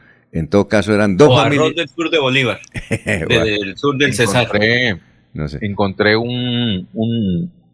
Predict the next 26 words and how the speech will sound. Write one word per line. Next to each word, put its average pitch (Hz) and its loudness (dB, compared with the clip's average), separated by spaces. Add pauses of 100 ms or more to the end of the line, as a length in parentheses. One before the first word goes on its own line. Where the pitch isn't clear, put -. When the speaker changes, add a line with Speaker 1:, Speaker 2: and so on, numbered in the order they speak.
(120)
Speaker 3:
un, 113 2
un, 113 2
¿qué 160 4
es? 214 -2
Un, 104 0 (640)
un 127 6
archivo 127 2
del 95 0
libro 107 2
Los 107 2
Jinetes 113 -2
de 107 0
la 92 0
Cocaína, 98 -2
Speaker 1:
¿Y 101 -2
qué 107 2
Speaker 3:
donde 107 4
Speaker 1:
dice 110 2
ahí? 107 6
Speaker 3:
hacen 120 -2
mención 113 0
al 98 2
caso 104 0
del 110 0
secuestro 107 0
de 87 -2